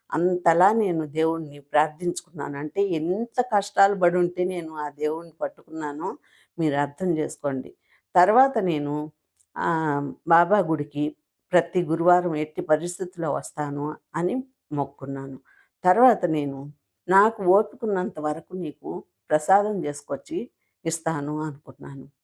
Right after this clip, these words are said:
ఆ తర్వాత ఎప్పుడు ఈ రెండు మటుకు నేను ఖచ్చితంగా ఎక్కడున్నా, ఏ ఊర్లో ఉన్నా, ఏ ప్లేస్లో ఉన్నా, అడవిలో ఉన్నా కూడాను బాబా టెంపుల్కి పోవాలన్న ఒక ప్రతిజ్ఞ నాకై నేనే చేసుకున్నానండి.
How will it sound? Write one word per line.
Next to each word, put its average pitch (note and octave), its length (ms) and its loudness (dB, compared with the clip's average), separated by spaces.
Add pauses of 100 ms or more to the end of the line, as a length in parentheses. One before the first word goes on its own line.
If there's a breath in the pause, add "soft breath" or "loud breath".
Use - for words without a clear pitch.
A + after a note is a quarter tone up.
(380)
ఆ G3 120 4
తర్వాత G3 640 0 (400)
ఎప్పుడు B3+ 480 0 (680)
ఈ A#3+ 260 0
రెండు A#3 300 6
మటుకు A3+ 340 0
నేను E3 320 0
ఖచ్చితంగా F#3+ 800 0
ఎక్కడున్నా, G3+ 580 0
ఏ E3+ 240 4
ఊర్లో G#3 440 2
ఉన్నా, E3 300 -6
ఏ E3+ 240 -4
ప్లేస్లో G3+ 520 -2
ఉన్నా, D#3+ 320 -6
అడవిలో F3 500 4
ఉన్నా D#3+ 280 -4
కూడాను E3+ 440 -4
బాబా D#3 300 2
టెంపుల్కి D#3 580 -10
పోవాలన్న D3+ 500 -2
ఒక - 300 -4 (420 soft breath)
ప్రతిజ్ఞ G3 480 0
నాకై E3+ 400 -2
నేనే D#3+ 320 -2
చేసుకున్నానండి. C#3+ 920 -8